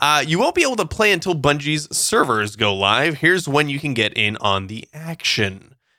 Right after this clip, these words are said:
and I'll tell you all about it. Uh, by the way, full disclosure, Kyle and I, you are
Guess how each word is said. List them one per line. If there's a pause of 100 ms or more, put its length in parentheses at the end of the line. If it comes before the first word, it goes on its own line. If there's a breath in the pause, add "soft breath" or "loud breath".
(140)
and
I'll
tell
you
all
about
it. (640 loud breath)
Uh,
by
the
way, (400)
full
disclosure,
Kyle
and
I,
you
are